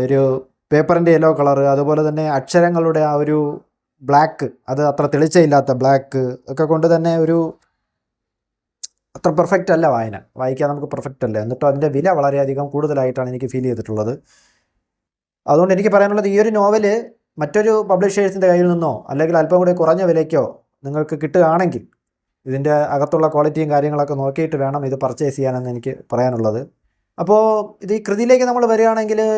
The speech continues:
ഇതിനകത്ത് കഥാപാത്രങ്ങൾ, വളരെയധികം കഥാപാത്രങ്ങളൊന്നുമില്ല. ഒരു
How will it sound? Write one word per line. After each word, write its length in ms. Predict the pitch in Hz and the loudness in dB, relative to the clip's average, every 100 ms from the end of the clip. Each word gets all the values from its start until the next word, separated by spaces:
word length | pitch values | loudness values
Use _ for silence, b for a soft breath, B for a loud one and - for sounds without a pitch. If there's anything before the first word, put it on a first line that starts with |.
| 202 | 0
ഇതിനകത്ത് 320 | 208 208 214 202 | 0 -2 0 0
കഥാപാത്രങ്ങൾ, 640 | 202 214 214 208 202 196 190 | 2 2 2 0 -4 0 2
വളരെയധികം 420 | 175 190 196 196 185 | 2 2 0 0 0
കഥാപാത്രങ്ങളൊന്നുമില്ല. 880 | 180 175 180 175 170 160 147 139 123 123 _ _ _ _ _ | 4 4 2 -2 -4 -6 -6 -8 -8 -10 _ _ _ _ _
ഒരു 160 | 160 160 | -6 -4